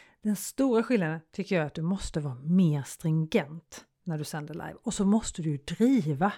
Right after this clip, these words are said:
allting själv. När du är i en föreläsningssal eller på en scen kan du tystna, titta ner, samla tankarna, gå några steg över klassrummet eller över scenen och sen fortsätta prata. Den pausen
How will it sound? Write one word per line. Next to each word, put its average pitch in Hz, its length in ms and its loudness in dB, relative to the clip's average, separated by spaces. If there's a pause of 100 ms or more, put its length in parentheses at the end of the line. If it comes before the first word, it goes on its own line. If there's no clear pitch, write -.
(220)
allting 170 600 0
själv. 202 540 -6 (340)
När 220 120 2
du 254 120 4
är 247 40 6
i 226 40 4
en 208 80 2
föreläsningssal 226 1080 2
eller 220 160 2
på 233 180 -2
en 226 60 4
scen 226 540 -2
kan 226 180 -2
du 220 180 0 (680)
tystna, 208 840 -2 (160)
titta 208 300 -2
ner, 208 440 2
samla 208 320 -2
tankarna, 202 580 -2
gå 214 380 2
några 214 240 4
steg 214 540 -2
över 202 160 0
klassrummet 208 680 0
eller 196 160 2
över 196 80 0
scenen 196 500 0 (320)
och 262 140 0
sen 170 140 2
fortsätta - 380 -6
prata. 180 300 -8 (400)
Den 330 260 -2
pausen 202 640 -2